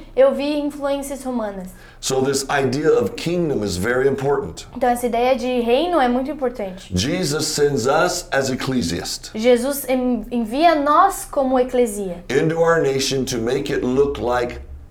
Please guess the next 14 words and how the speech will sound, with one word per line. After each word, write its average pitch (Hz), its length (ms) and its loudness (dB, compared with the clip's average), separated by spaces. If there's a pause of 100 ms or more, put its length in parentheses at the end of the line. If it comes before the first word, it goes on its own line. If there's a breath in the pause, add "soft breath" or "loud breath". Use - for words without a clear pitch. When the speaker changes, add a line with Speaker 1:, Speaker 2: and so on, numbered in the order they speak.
(100)
Speaker 2:
heaven. 127 540 -2 (240)
Speaker 1:
E 240 120 6
a 226 80 8
nossa 262 320 2
nação 320 460 -2
para 285 200 0
parecer 262 500 0
como 294 480 -2
o 294 80 -12
céu. - 420 0 (560 loud breath)
Speaker 2:
They 139 200 4
wanted 165 360 2
R-, 117 180 -2 (260)
Caesar, 107 600 -2